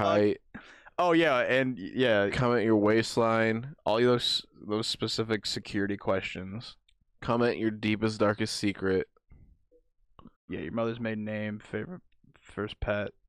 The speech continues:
Speaker 1: Comment on a scale of one to
Speaker 2: First school.
Speaker 1: fifty how much cooler I am than Numbnuts over here, Numbnuts over there, Numbest Nuts upstairs.
Speaker 2: What are you calling me? Nothing? That's fine.
Speaker 1: I haven't seen your nuts.
Speaker 2: <laughs>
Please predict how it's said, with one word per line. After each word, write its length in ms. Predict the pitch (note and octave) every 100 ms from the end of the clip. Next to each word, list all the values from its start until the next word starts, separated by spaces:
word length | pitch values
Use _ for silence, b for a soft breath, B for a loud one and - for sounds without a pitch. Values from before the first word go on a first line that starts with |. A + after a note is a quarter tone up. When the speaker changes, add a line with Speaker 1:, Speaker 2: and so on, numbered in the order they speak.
| _ -
Speaker 1:
Comment 400 | B2+ A2+ A#2 -
on 160 | A2+ A2+
a 40 |
scale 400 | - A#2 A2+ A2+
of 140 | G#2+
one 240 | G2+ G#2 A2
to 60 | G#2+
Speaker 2:
First 160 | A#2
school. 140 | G#2+ G2
Speaker 1:
fifty 180 | A2+
how 180 | G2+ G#2+
much 220 | A2 A2 -
cooler 320 | A#2+ A2+ A2
I 100 | G#2+
am 340 | G#2+ G#2+ G#2+
than 340 | G#2 G#2 G2+ G#2 _ _ _ _ _ -
Numbnuts 420 | G#2 A2 A2+ G#2+
over 220 | A#2 G#2 G#2
here, 520 | A#2 B2+ C3 B2+ C3 _ _ _ _ -
Numbnuts 360 | A2 G#2+ G#2 A2+
over 220 | G#2 G2
there, 440 | G#2+ A2+ A2+ A2+ _ _ _ _ _ _ _
Numbest 560 | G#2+ A2 G#2+ A2+ - B2
Nuts 260 | A#2 A2 G2
upstairs. 880 | G#2+ - G#2+ A2 A2 G#2+ - - - -
Speaker 2:
What 80 | A2+
are 20 |
you 40 |
calling 300 | A#2 B2 A#2+
me? 180 | B2 A2+
Nothing? 480 | G2 G#2 B2+ B2 C#3+ C#3 C#3+ F3+
That's 160 | G#2 -
fine. 260 | - - -
Speaker 1:
I 180 | G#2 A2
haven't 280 | G#2+ G2+
seen 280 | - A#2 A2
your 160 | G#2+ G#2+
nuts. 580 | G2+ G2+ - - - - _
Speaker 2:
<laughs> 180 | _